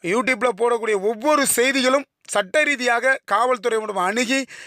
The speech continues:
காவல்துறை மூலியமாகத்தான் அவ்வளவு பிரச்சனையும் தீர்த்து வைக்கிறோம் என்பதை உங்களுக்கு தெரிவித்துக் கொண்டு, எப்போது என்ற இடத்து சென்று பார்த்தாலும் சரி, அந்தந்த காவல் நிலையத்தில் இந்த நாம் ச-, YouTube-ல போட அத்தனை விஷயங்களும் அந்த பகுதியில் உள்ள காவல் நிலைய அதிகாரிகளுக்கு கண்டிப்பாக தெரியும்.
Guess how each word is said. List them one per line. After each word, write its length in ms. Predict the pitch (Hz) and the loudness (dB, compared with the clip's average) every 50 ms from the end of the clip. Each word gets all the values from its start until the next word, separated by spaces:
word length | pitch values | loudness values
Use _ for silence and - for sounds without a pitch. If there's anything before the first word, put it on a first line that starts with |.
| - - | -6 -2
காவல்துறை 580 | - 196 226 254 269 277 269 202 262 247 240 | 2 4 4 4 4 2 2 2 0 0 0
மூலியமாகத்தான் 720 | 220 233 262 285 285 277 262 269 269 262 262 269 285 294 294 - _ _ _ | 0 0 0 2 2 2 2 2 2 2 2 0 -2 -2 -4 -8 _ _ _
அவ்வளவு 380 | 180 180 185 269 285 294 285 277 196 226 | -6 -4 0 0 2 2 0 -2 -2 -4
பிரச்சனையும் 400 | 226 214 247 240 240 240 226 170 | -6 -4 -4 -4 -4 -4 -4 -4
தீர்த்து 340 | - 240 254 190 240 226 208 | -2 -2 -2 0 0 0 0
வைக்கிறோம் 300 | 190 185 196 202 202 - _ _ - - - - _ | 2 0 -2 -2 -2 -4 _ _ -20 -20 -20 -12 _
என்பதை 380 | - 180 196 202 208 208 196 185 | -2 0 2 2 2 2 2 2
உங்களுக்கு 340 | 185 220 233 247 240 208 | 2 0 0 -2 -2 0
தெரிவித்துக் 400 | 180 214 214 233 240 240 175 220 | 0 0 0 2 0 -2 -2 -4
கொண்டு, 320 | 185 196 190 180 185 208 - - | -4 -2 -2 -2 -2 -4 -6 -6
எப்போது 600 | - 170 185 190 175 _ 254 254 254 262 254 226 | -2 0 0 0 0 _ 2 4 4 4 2 0
என்ற 340 | 208 214 233 240 262 247 | -2 -2 -2 0 0 2
இடத்து 200 | 226 247 202 247 | 2 0 -2 -4
சென்று 300 | 269 - 254 226 233 247 | -4 -4 -4 -4 -4 -4
பார்த்தாலும் 360 | 214 240 226 196 220 226 220 165 | -2 -2 -2 0 -2 -2 -2 -2
சரி, 240 | 202 175 156 156 - _ - - - - - | -4 -4 -4 -8 -14 _ -20 -20 -20 -14 -6
அந்தந்த 380 | - 170 185 196 208 196 185 | -4 -4 0 0 0 0 0
காவல் 340 | 175 - 208 220 247 269 269 | 0 0 2 4 4 4 2
நிலையத்தில் 460 | 247 247 233 226 214 185 226 240 - | 0 0 0 -2 -2 -2 -4 -8 -6
இந்த 420 | - 196 196 214 196 202 185 170 156 - - - - _ | -8 -8 -6 -2 0 0 0 0 -2 -4 -12 -20 -20 _
நாம் 220 | - 190 208 202 165 - | -2 -2 -2 -2 -2 -2
ச-, 160 | 214 196 190 196 | -2 -2 -2 -2
YouTube-ல 320 | 240 269 196 277 254 226 240 | -4 -2 -2 -2 0 0 0
போட 260 | 202 185 226 214 202 | 0 0 0 0 0
அத்தனை 400 | 190 185 - _ - 294 294 277 | 0 -2 -2 _ 0 0 0 0
விஷயங்களும் 480 | 240 240 - 277 254 233 233 240 240 - | -2 -2 -2 -4 -2 -2 -4 -6 -6 -6
அந்த 200 | 208 196 196 185 | -4 -4 -2 -2
பகுதியில் 340 | 160 214 220 240 240 226 | 0 0 0 0 0 2
உள்ள 160 | 214 208 190 165 | 2 2 0 0
காவல் 300 | - 190 202 214 214 202 | 0 0 2 2 2 0
நிலைய 240 | 196 190 185 185 | 0 0 0 0
அதிகாரிகளுக்கு 600 | 180 180 208 220 226 214 202 190 180 175 151 170 | 0 0 0 0 2 2 0 0 -2 -4 -6 -6
கண்டிப்பாக 520 | 156 175 175 185 202 190 190 208 202 190 202 | -6 -6 -4 -2 -2 0 0 0 0 0 -2
தெரியும். 360 | 156 190 185 180 170 170 | -4 -6 -6 -6 -8 -10